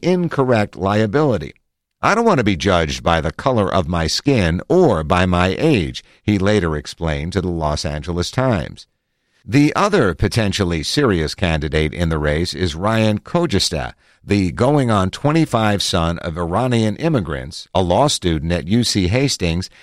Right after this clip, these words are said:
and a member of the San Francisco Board of Supervisors Immigrant Rights Commission. He is as perfect a representative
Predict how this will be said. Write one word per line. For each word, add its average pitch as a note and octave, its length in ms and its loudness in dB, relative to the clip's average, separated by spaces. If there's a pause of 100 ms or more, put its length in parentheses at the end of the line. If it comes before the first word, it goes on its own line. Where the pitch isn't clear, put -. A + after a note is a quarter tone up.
(120)
and G3 280 4
a C#3+ 60 4
member F#2 360 2
of F2+ 100 -2
the G2+ 80 0
San G2+ 240 0
Francisco G2+ 500 -2
Board E2 320 -2
of D#2 80 -6
Supervisors E2 920 -4
Immigrant B2+ 440 0
Rights D#3 320 0
Commission. - 540 -2 (400)
He G3+ 400 4
is A2 200 2
as G2+ 260 0
perfect B2 540 0
a E2 80 0
representative E2 800 0